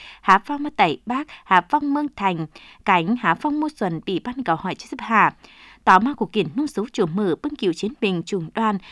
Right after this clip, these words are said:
có những tát táo để hùa tràของquân bộ đội bú hô cùng viện khai quang mà mé kinh tế, sắc mắn tỏi năm khảo viện diệt bản khuống, tỏi năm bằm dài bưng quam cáo, tọp hòm,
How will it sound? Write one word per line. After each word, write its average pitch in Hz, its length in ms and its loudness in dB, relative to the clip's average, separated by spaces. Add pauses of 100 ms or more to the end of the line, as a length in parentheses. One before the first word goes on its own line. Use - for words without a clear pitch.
(100)
có 226 100 0
những 240 160 2
tát - 220 -8
táo 202 240 0
để 202 160 -4
hùa 196 200 -4
trà 170 220 -2
ข 185 120 -8
อ 165 40 -8
ง - 60 -16
quân 285 180 -6
bộ 196 100 0
đội 185 160 0 (100)
bú 175 200 -2
hô 294 280 0
cùng 165 160 -4
viện 165 160 -4
khai 180 120 -10
quang 175 260 -4
mà 175 80 -2
mé 160 160 -6 (100)
kinh 156 180 -6
tế, 165 280 -2 (300)
sắc 330 200 -4
mắn 226 180 2
tỏi 190 220 -2
năm 285 140 -6
khảo 180 160 -8
viện 185 160 -4
diệt 180 260 -6
bản 196 240 0
khuống, 175 300 0 (380)
tỏi 226 120 2
năm 277 280 -2 (140)
bằm 190 320 -6
dài 170 300 2
bưng 277 140 -6
quam 294 240 -6
cáo, 196 340 0 (260)
tọp 233 200 2
hòm, 175 320 2